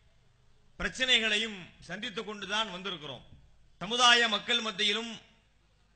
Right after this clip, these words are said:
சமுதாய பெரியவர்கள் மத்தியிலும் மார்க்கத்தை சொல்கிறோம் என்று புறப்பட்ட மார்க்க அறிஞர்கள் மத்தியிலும் கூட இந்த அமைப்பு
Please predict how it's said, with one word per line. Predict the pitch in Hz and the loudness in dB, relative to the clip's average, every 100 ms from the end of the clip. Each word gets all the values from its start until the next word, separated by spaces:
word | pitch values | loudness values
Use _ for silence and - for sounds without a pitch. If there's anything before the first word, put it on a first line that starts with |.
| _ _ - - | _ _ -16 -12
சமுதாய | 190 240 240 233 226 175 | -6 4 6 6 2 -2
பெரியவர்கள் | 220 247 240 220 214 | 0 0 0 -4 -6
மத்தியிலும் | 202 202 196 214 214 - _ _ _ _ _ _ _ _ _ _ _ _ | -6 -4 -4 -6 -12 -20 _ _ _ _ _ _ _ _ _ _ _ _
மார்க்கத்தை | 131 190 240 233 247 240 233 | 0 2 2 0 -2 -2 -4
சொல்கிறோம் | 214 240 240 240 254 233 | -4 -4 0 0 0 -2
என்று | 220 175 | -4 -6
புறப்பட்ட | 226 180 220 214 208 202 175 - - | -8 -6 -4 0 2 0 -4 -10 -6
மார்க்க | 180 233 185 233 226 196 | 0 0 0 2 2 4
அறிஞர்கள் | 185 233 247 233 226 | 0 0 0 2 0
மத்தியிலும் | 208 180 202 196 175 | -2 -4 -6 -6 -6
கூட | 220 214 175 120 - - _ _ _ _ _ _ _ _ _ _ - | -2 0 0 -6 -14 -20 _ _ _ _ _ _ _ _ _ _ -12
இந்த | 214 220 | 0 2
அமைப்பு | 196 240 202 220 | 4 0 -2 -2